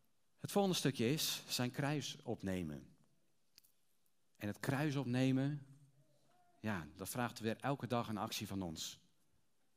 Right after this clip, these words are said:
Dat betekent ook jezelf daarin weer vernederen. En zeggen, "Heer,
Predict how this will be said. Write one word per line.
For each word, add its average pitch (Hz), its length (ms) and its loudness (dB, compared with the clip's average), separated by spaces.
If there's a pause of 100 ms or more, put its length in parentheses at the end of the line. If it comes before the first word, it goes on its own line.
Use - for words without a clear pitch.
(600)
Dat 127 140 0
betekent 117 500 -2
ook - 340 -4
jezelf 131 420 -2
daarin 110 400 -4 (280)
weer 110 320 -4 (220)
vernederen. 98 760 -2 (800)
En - 120 -10
zeggen, 98 260 -2
"Heer, 110 420 0